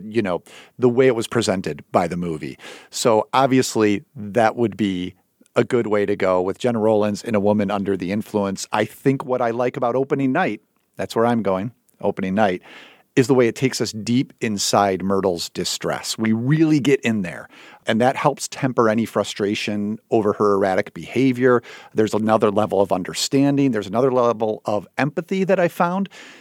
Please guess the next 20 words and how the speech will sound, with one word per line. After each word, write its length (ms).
in 140
that 160
performance. 580
And 80
again, 400
it 80
has 160
a 40
lot 160
to 60
do 120
with 140
how 340
opening 320
night 260
and 120
Cassavetes 520
as 120
a 60
director 640